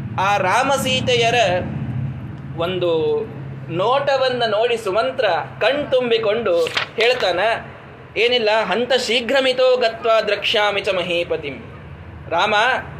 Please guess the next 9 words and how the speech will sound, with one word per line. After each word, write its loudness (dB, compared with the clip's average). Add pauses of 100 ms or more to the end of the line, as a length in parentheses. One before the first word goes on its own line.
(260)
ತಂದೆ 2 (280)
ಕೈಕೇಯಿಯ 2
ಮಂದಿರದೊಳಗಿದ್ದಾನ, 0
ಕೈಕೇಯಿ 2
ಅರಮನೆಯೊಳಗೆ 0
ದಶರಥ -2
ರಾಜ 0
ಇದ್ದಾನ, 0 (600)
ನಿನಗ 2